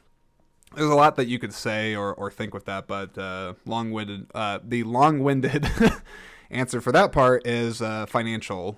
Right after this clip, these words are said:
uh, obstacles. That's simply put what I'm trying to say. Uh, other things too, family.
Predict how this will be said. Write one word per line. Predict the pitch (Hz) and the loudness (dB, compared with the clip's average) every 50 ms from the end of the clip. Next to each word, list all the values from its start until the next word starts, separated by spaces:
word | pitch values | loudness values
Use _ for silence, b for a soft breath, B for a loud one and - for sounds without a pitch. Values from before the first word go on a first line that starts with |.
| - - | -10 -12
uh, | 95 92 90 85 - | -12 -10 -10 -12 -12
obstacles. | - 87 90 - - - - 87 - - - | -12 -14 -14 -16 -16 -16 -16 -14 -14 -12 -12
That's | - - - - - - - _ _ _ _ _ | -12 -12 -12 -16 -18 -20 -20 _ _ _ _ _
simply | _ - 107 92 - 95 95 | _ -12 -12 -10 -10 -12 -10
put | - - 90 - | -10 -10 -10 -10
what | - 90 | -10 -12
I'm | 80 80 | -14 -12
trying | 92 - 85 82 - | -12 -12 -12 -12 -16
to | - | -16
say. | - - 90 82 101 98 B B B B B B B B B B B B B _ | -14 -12 -12 -10 -12 -14 B B B B B B B B B B B B B _
Uh, | 117 123 127 131 135 135 135 135 135 135 135 131 - | 0 2 4 6 6 6 6 6 6 6 4 4 2
other | 135 151 160 151 | 2 4 4 4
things | 147 - 156 151 147 135 - | 4 2 2 2 0 -2 -2
too, | - 143 143 143 143 | 2 2 4 4 4
family. | 131 - - 123 120 123 123 127 127 127 127 | 0 -2 -2 0 0 0 0 0 0 0 -2